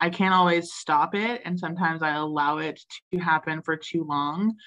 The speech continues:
but in the moment, it's not just a natural response anymore that I think is acceptable. I can, I'm telling myself, like, "You are being so hateful to yourself."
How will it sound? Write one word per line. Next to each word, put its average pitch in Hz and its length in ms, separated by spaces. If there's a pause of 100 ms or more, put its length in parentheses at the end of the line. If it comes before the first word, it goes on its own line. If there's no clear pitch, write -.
(280)
but 180 180
in 180 100
the 185 100
moment, 175 460
it's 170 180
not 170 280
just 175 220
a 165 100
natural 160 420
response 170 420
anymore 156 280
that 151 160
I - 80
think 160 220
is 151 100
acceptable. 185 760 (360)
I 180 200
can, 180 240
I'm 190 140
telling 185 260
myself, 160 420
like, 147 300
"You 185 200
are 185 100
being 180 220
so 165 240
hateful 156 680 (200)
to 175 100
yourself." 156 580